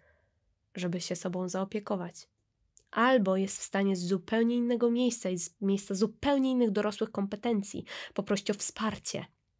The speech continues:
a nie już się czuć ratowanym, bezsilnym dzieckiem.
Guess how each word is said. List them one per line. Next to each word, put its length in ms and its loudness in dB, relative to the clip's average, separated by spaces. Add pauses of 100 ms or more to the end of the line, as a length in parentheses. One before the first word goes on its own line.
(800)
a 100 0
nie 220 6
już 180 0
się 120 -4
czuć 240 -6 (200)
ratowanym, 880 0 (460)
bezsilnym 960 4
dzieckiem. 580 -10